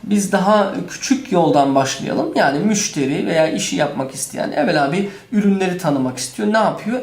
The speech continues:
En az yüz puanlık ürün alıyor. Kendi de seçebilir. Bizim, e, ön-, ona önerdiğimiz, e, hes setimizi de tabii ki, e, kullanabilir. Bunu gördüğünüz gibi.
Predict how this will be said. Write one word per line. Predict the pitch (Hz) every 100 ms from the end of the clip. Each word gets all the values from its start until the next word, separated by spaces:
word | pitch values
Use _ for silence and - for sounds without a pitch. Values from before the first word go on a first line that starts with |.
| -
En | 202
az | 175 151 151
yüz | 202 -
puanlık | - 147 131 131 190 - - - - - - - _ _ 147
ürün | 139 160
alıyor. | 208 220 226 233 277 - - - _
Kendi | - 139 143 254
de |
seçebilir. | 240 247 - 240 220 269 - - - _ _ _ -
Bizim, | 160 160 185 185 180 - - -
e, | 165 160 156 151
ön-, | 160 175 -
ona | 151 156 170
önerdiğimiz, | 156 156 151 151 151 156 151 151 - -
e, | 143
hes | 135 175 175
setimizi | - 143 147 147 151 165
de | 127 - - - -
tabii | 139 131 -
ki, | -
e, | 127 - 123 120 -
kullanabilir. | 147 131 127 117 113 185 254 - 143
Bunu | 131 127 - 135
gördüğünüz | 143 131 123 131 127 120 -
gibi. | 185 233 -